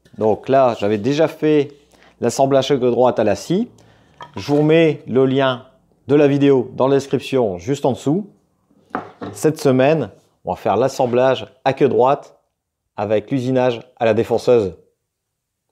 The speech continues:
Allez, on y va. Bien, alors pour cet usinage, je vais déjà créer un croquis, je vais prendre toutes mes cotes, je récupère du parquet, ça sera une planche de guidage, vous verrez,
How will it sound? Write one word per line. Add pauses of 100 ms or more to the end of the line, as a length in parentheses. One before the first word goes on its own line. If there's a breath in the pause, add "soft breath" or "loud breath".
(580)
Allez, (560)
on
y
va. (1120)
Bien, (160)
alors
pour
cet
usinage, (320 soft breath)
je
vais
déjà
créer (260 loud breath)
un
croquis,
je
vais
prendre
toutes
mes
cotes, (560 soft breath)
je
récupère (540)
du
parquet, (100)
ça
sera
une
planche
de
guidage,
vous
verrez,